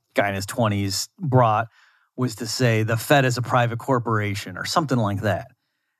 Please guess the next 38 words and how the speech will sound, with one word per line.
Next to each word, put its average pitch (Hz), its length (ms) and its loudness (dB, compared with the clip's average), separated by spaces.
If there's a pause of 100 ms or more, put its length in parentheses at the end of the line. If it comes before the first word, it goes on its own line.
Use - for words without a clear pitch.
And 151 140 4
I 139 60 8
remember 147 300 6
the 127 80 0
time 135 360 2
thinking, 113 720 -2 (480)
well, 127 280 -2
you 147 60 0
know, 127 120 4
of 120 100 2
all 151 180 6
the 135 80 0
stuff 139 320 -2
you 127 60 -12
could 127 120 -6
say 131 140 -4
about 117 160 -2
the 117 80 -4
Federal 117 320 0
Reserve, 104 440 0
the 101 100 -8
fact 110 320 -2
that 120 100 -2
it's 101 120 -6
a 113 40 -8
private 104 400 0
cor-, 120 200 0
you 104 80 -2
know, 90 340 -4 (140)
wh-, 110 260 -6
why 117 220 4
is 104 180 -2
that? 101 240 -2 (120)
I 107 60 -6
mean, 92 380 -4 (600)
some 117 300 -2
of 107 100 0
the 101 200 -2